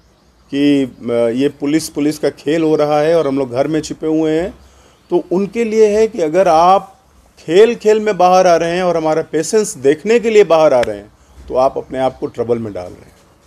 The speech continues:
और दुनिया भर की, अ, हमारे पास कानून के जो, अ, म-,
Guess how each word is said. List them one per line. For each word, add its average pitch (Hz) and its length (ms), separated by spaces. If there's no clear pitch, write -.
और 135 360
दुनिया 156 280
भर 151 200
की, 165 460
अ, 117 40
हमारे 131 340
पास 147 260
कानून 139 400
के 151 260
जो, 131 260
अ, 110 380
म-, 117 340